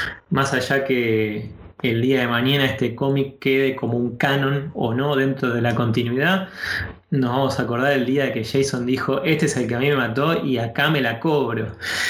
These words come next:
Y, y vemos los paneles donde a Jason le tiembla el dedo en el gatillo, está guarda-, tratando de frenarse, de no disparar, y termina disparando y cae el Joker riéndose todavía con lo último que le queda, con un disparo en la cabeza al piso.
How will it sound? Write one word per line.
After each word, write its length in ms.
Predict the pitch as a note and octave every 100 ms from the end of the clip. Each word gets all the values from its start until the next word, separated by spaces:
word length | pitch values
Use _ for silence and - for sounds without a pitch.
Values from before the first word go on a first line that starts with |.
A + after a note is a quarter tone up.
| - - - -
Y, 520 | - B2 G#2+ G#2 A#2+ C4
y 200 | B2+ A2
vemos 300 | B2 C#3 A#2+
los 200 | A#2 A#2+
paneles 840 | B2+ A#2+ C#3+ D3 D#3+ D#3+ - - - -
donde 920 | - B2 A#2 A2+ A2 A2 A2 A2+ - - -
a 140 | B2
Jason 400 | - C3 C3 B2+
le 140 | A#2 A2+
tiembla 300 | C3 C3+ A#2
el 80 |
dedo 120 | B2 B2
en 80 |
el 120 | A#2+ A2+
gatillo, 720 | A2+ B2+ C3 D3 D#3 E3 - - - - - -
está 840 | C3 - C3 B2 A#2+ A#2+ - - - -
guarda-, 540 | D#3 B2+ A#2+ A#2+ B2
tratando 420 | A#2 A2+ C#3+ D3+ C3+
de 120 | A2
frenarse, 560 | - A2+ C3+ D#3 D#3 B2
de 40 |
no 60 | C3
disparar, 480 | - - A#2 C#3+ C#3
y 200 | D3+ -
termina 560 | B2 A2 B2+ C#3 B2+
disparando 640 | B2 A#2 A#2 A#2+ D3 C#3+ C3+
y 100 | A#2+
cae 280 | C3+ C3 A2
el 40 |
Joker 440 | - D3 C#3+ C3+ -
riéndose 760 | B2 D#3+ F#3 C#3+ C3+ D#3+ D#3
todavía 440 | - A#2+ C3+ D#3 C3+
con 180 | B2 A#2+
lo 120 | C3+
último 480 | D3+ D3 C#3+ C3 A2+
que 100 | A#2
le 160 | A#2
queda, 240 | D3 D3 B2+
con 120 | C#3
un 80 | C3+
disparo 400 | A#2+ - C#3+ C3+
en 40 |
la 100 | A#2+
cabeza 320 | A#2+ C3+ C3+
al 100 | A#2
piso. 440 | A#2 C3+ - -